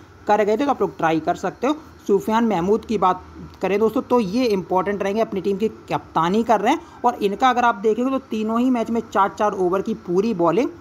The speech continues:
करा रहे हैं और wicket भी निकाले। Last match में दो wicket मिला, उससे पहले दो wicket मिले और यहाँ पे wicket less रहे। तो इस तरह का batting से कुछ खास नहीं है, पर bowling से अच्छा रखते हैं। हमद मिर्जा का दोस्तों देखेंगे, दस match में एक सौ सड़सठ रन, इक्कीस का एवरेज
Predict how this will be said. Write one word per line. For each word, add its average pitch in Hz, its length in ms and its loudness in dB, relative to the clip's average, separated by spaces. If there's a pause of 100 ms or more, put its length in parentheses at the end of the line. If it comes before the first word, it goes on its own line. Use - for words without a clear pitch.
(240)
करा 175 260 4
रहे 151 100 -2
हैं 165 60 0
और 180 60 -2
wicket 190 260 -2
भी 226 120 -2
निकाले। 220 340 0
Last 208 260 0
match 185 80 -4
में 185 140 -4
दो 175 140 0
wicket 180 220 -2
मिला, 185 200 0
उससे 170 220 -4
पहले 165 300 -2
दो 175 180 0
wicket 175 280 -2
मिले 196 220 2 (340)
और 202 140 4
यहाँ 160 220 2
पे 214 180 4
wicket 165 340 -2 (200)
less 208 360 -2
रहे। 139 180 -6
तो 185 100 -2
इस 208 120 -2
तरह 226 200 4
का 233 160 0
batting 190 320 -2
से - 80 -2
कुछ 220 180 -2
खास 196 240 0
नहीं 220 120 -2
है, 269 40 -2
पर 277 120 0
bowling 175 300 0
से 185 80 -4
अच्छा 202 240 -4
रखते 202 260 -2
हैं। 320 100 2 (280)
हमद 220 300 2
मिर्जा 214 320 2
का 233 120 0
दोस्तों 220 340 0
देखेंगे, 208 400 0
दस 196 280 -4
match 190 180 -4
में 214 140 -2
एक 185 320 -4
सौ 196 140 0
सड़सठ 175 440 -2
रन, 208 200 0
इक्कीस 202 360 0
का 214 120 2
एवरेज 220 240 0